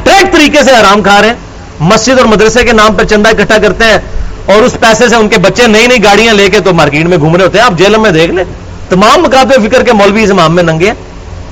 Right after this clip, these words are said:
ان کے پاس یہ پیسہ کہاں سے آ گیا؟ امام مسجد کو تین ہزار، چار ہزار تنخواہ دیتے ہیں، حد کسی خطیب کی تنخواہ دس یا پندرہ ہزار ہوگی، اس کے اندر وہ گاڑی خرید سکتا ہے چوبیس لاکھ کی۔ تو کہاں سے آ رہا ہے یہ پیسہ؟ کوئی درخت لگا ہوا ہے نوٹوں والا گھر میں؟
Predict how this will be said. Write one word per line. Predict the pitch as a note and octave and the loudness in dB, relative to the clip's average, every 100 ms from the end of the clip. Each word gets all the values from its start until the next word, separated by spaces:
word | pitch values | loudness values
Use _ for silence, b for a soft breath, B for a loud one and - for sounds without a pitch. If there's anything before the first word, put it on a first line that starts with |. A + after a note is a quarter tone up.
| - - - - - - | -18 -18 -16 -16 -16 -4
ان | F#3 | -2
کے | F#3 | 0
پاس | G#3 C4 | 2 2
یہ | C4 B3 | 2 0
پیسہ | A3+ C4 | 2 2
کہاں | B3 G#3 | 2 2
سے | G3+ | 2
آ | F#3+ | 2
گیا؟ | A3+ | 2
امام | B3+ E3+ A#3+ | 2 2 0
مسجد | A#3 B3 | 0 0
کو | B3+ | 0
تین | B3 A3+ | 0 0
ہزار، | A#3 A3+ G#3+ | 2 2 2
چار | G#3+ G3+ | 2 2
ہزار | G#3+ A3 | 2 2
تنخواہ | A3+ G3+ G#3+ | 0 0 2
دیتے | G3+ F#3+ | 2 0
ہیں، | G#3 F3+ B B B - | -2 -2 B B B -6
حد | D3+ A3+ A3+ G#3+ | 0 0 0 -2
کسی | A3 | -2
خطیب | G#3 G#3 A#3+ G#3+ | -2 0 -2 -2
کی | A#3 | -2
تنخواہ | A#3 G#3+ A3 | 0 0 2
دس | F#3+ A3+ | 2 0
یا | G3 | 0
پندرہ | F3 G3 A3 A3+ | 0 0 2 2
ہزار | G3+ G3+ | 2 2
ہوگی، | G#3 | 2
اس | A3 - | 0 0
کے | |
اندر | A3+ G#3+ | 0 2
وہ | A3 F3+ | 2 2
گاڑی | F3 G#3+ | 2 2
خرید | G3 G3+ | 0 0
سکتا | A3+ C4 | -2 0
ہے | D4 | 0
چوبیس | E4 B3 B3 | 0 0 0
لاکھ | C4 C4+ | 0 0
کی۔ | C4 - - - - - - - - - - - - - - - - - - | -2 -8 -10 -18 -16 -16 -18 -18 -18 -18 -18 -18 -16 -16 -16 -16 -16 -18 -10
تو | E3 | -6
کہاں | F#3 G#3+ B3 | -2 0 2
سے | |
آ | C#4+ B3 | 2 2
رہا | |
ہے | A#3+ | 2
یہ | A3+ | 2
پیسہ؟ | F#3+ E3+ A3 - - - - - | 0 0 -2 -6 -16 -16 -16 -6
کوئی | F#3 D3+ | -4 0
درخت | A3+ C4 | 0 2
لگا | C#4 C#4 C#4+ | 2 2 4
ہوا | |
ہے | D4+ | 4
نوٹوں | C#4 B3+ C#4+ | 2 2 2
والا | D4 C#4+ | 4 2
گھر | A#3 A#3 | 2 2
میں؟ | C4+ | 0